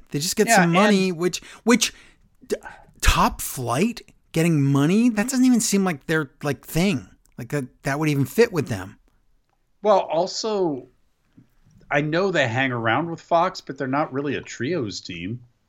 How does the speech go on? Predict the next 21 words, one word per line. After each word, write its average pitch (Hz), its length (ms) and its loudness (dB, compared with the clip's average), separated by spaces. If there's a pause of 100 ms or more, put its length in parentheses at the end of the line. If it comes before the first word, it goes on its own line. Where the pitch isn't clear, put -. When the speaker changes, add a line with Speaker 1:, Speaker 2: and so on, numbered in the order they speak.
(680)
Speaker 1:
No, 240 140 4
they 311 140 2
are. 247 280 4 (160)
They 233 100 0
are. 220 280 0 (560)
They've 196 160 4
Speaker 2:
Oh. 226 60 12
Speaker 1:
already - 160 8
re-, 226 200 2 (300)
they 196 100 6
already 226 260 6
wrestled, 220 540 0 (480)
um, 139 580 0 (540)
Pen-, 175 320 -4
the 151 180 0
Death 196 240 2
Triangle 160 280 -2
for 139 160 -2
the 127 80 -2
titles 170 420 -4
once. 95 380 -12